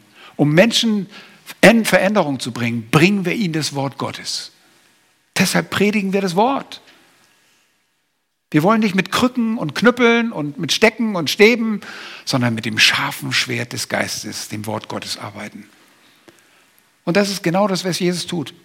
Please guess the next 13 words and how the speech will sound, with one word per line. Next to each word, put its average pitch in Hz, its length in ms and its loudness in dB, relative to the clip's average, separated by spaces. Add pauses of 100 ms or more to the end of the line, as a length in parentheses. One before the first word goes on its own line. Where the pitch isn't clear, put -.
(380)
Alles, 180 420 4 (220)
was 127 220 2
er 175 200 4
sprach, - 580 -2 (120)
war 104 160 2
Wort 104 220 -4
Gottes, 139 460 -6 (100)
weil 110 120 4
er 98 80 -2
Gott 104 220 -6
war. 123 240 -6 (1800)
Und - 160 -10
das - 300 -2